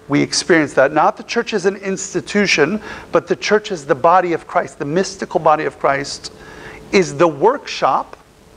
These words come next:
where God crafts us into his masterpiece. Saint Paul says we are his workmanship, his very work as creator, created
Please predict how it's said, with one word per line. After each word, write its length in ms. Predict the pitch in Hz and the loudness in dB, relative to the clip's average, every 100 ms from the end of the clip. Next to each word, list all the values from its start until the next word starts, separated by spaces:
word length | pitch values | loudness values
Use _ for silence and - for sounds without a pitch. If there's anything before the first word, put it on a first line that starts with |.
| - - - - - - - - - - - - - - - - | -20 -20 -20 -20 -20 -20 -20 -20 -18 -16 -16 -16 -18 -18 -18 -4
where 180 | 139 160 | 2 4
God 320 | 135 165 175 - | 6 6 6 2
crafts 580 | - 185 180 - - 170 | 2 4 2 0 4 4
us 180 | 143 | 6
into 280 | 143 135 131 | 2 2 2
his 120 | 131 | 2
masterpiece. 840 | 127 123 117 - 113 107 - - - - - - - _ - | 4 2 0 -8 -8 -10 -10 -12 -14 -20 -20 -20 -20 _ -20
Saint 300 | - 185 185 | -2 0 2
Paul 160 | 190 190 | 2 2
says 240 | 202 160 | 2 0
we 140 | 156 190 | 0 2
are 120 | 190 | 2
his 320 | 170 135 - - - - - - | -2 -8 -12 -20 -20 -20 -20 -14
workmanship, 880 | 127 190 190 165 139 131 131 104 - - - - - | 0 0 0 -6 -8 -6 -6 -8 -12 -20 -20 -20 -2
his 240 | 180 151 | 2 2
very 420 | 135 147 196 240 220 | 2 4 6 4 0
work 400 | 165 202 214 - 170 | 0 2 0 -4 -4
as 200 | 156 - | -4 -6
creator, 880 | - - 170 160 175 185 113 95 - - - - - - - - | -12 -4 -2 4 6 6 2 -4 -16 -20 -20 -20 -20 -20 -20 -10
created 520 | - 165 170 180 180 | 0 4 4 4 0